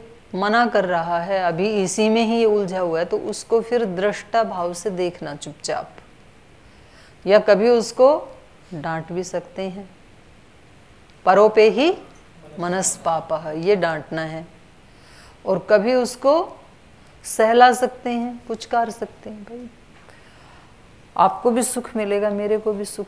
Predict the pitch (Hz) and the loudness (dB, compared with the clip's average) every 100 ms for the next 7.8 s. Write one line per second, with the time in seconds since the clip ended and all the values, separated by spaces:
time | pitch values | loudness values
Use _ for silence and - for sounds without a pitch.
0 | - 180 175 170 202 202 190 214 220 208 | -10 -8 -6 -8 -8 -10 -4 0 0 2
1 | 208 202 214 202 208 202 190 208 202 208 | 0 0 0 0 0 -2 -2 -4 -6 -8
2 | 190 - 190 185 202 196 202 190 190 190 | -14 -16 -4 0 0 -2 -4 -4 -4 -4
3 | - - 190 190 196 196 190 185 202 196 | -6 -4 -6 -4 -6 -4 -4 -2 -4 -2
4 | 190 185 185 180 196 190 185 190 - 208 | -6 -4 0 0 0 -2 0 0 0 -4
5 | 202 190 190 170 170 170 - - - - | -4 -4 -2 -2 -4 -10 -20 -20 -20 -20
6 | - - - - 170 160 156 185 202 170 | -20 -20 -20 -16 -10 -6 0 0 0 -2
7 | 185 185 170 175 165 151 151 | -6 -6 -6 -4 -6 -6 -10